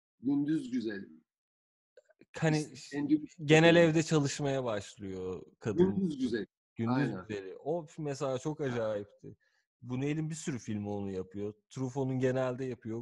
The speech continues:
Speaker 2: Godard'ın daha az yapıyor da. Şeyin,
Speaker 1: Ya
Speaker 2: Jack, Jack Rivet'in Selim ve Julie'nin Tekne Gezisi diye bir filmi var. Selin and
Speaker 1: Hı
Speaker 2: Julie.
Speaker 1: hı. Biliyorum.
Speaker 2: Yani hatır-, iz-,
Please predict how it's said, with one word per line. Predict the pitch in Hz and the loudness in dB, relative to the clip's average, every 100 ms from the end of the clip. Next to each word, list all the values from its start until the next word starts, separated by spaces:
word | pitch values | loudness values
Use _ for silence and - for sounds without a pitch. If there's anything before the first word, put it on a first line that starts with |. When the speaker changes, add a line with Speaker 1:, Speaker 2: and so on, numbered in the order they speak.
| - | -2
Speaker 2:
Godard'ın | 139 147 165 160 147 165 151 | 0 4 4 2 2 2 6
daha | 156 165 143 | 6 6 6
az | 117 113 | 4 -2
yapıyor | 104 147 165 | -4 -2 0
da. | 117 98 - - - - | 0 0 -4 -20 -20 -20
Şeyin, | - - 139 156 131 117 _ | -2 4 4 4 2 -4 _
Speaker 1:
Ya | - 180 | -2 0
Speaker 2:
Jack, | 139 - _ 131 | 0 -2 _ 2
Jack | 147 156 - | 6 6 6
Rivet'in | 165 175 170 - 185 170 - | 4 6 4 4 0 0 -8
Selim | - 139 135 160 156 | -2 4 6 6 6
ve | 156 | 4
Julie'nin | 135 147 151 151 151 165 180 _ _ _ _ _ _ _ - - - _ | 4 4 4 4 2 -2 -6 _ _ _ _ _ _ _ -20 -20 -20 _
Tekne | 147 139 151 160 | -2 0 2 4
Gezisi | 139 104 95 98 92 | 4 2 -2 -6 -4
diye | 104 123 | -2 -2
bir | 131 | -4
filmi | 123 113 107 | -10 -12 -10
var. | 92 - 101 _ | -12 -14 -18 _
Selin | - 104 107 | -12 -10 -8
and | 104 104 | -8 -4
Speaker 1:
Hı | |
Speaker 2:
Julie. | - 131 139 | -2 -2 -4
Speaker 1:
hı. | - 262 - _ _ _ _ _ _ _ _ _ | -8 -16 -20 _ _ _ _ _ _ _ _ _
Biliyorum. | 123 120 117 104 90 _ _ _ _ _ _ - | -2 0 0 -4 -12 _ _ _ _ _ _ -2
Speaker 2:
Yani | 135 139 139 135 - _ | 2 2 2 -4 -10 _
hatır-, | - 156 170 151 _ | -4 -4 -6 -16 _
iz-, | 156 160 165 | -6 -6 -8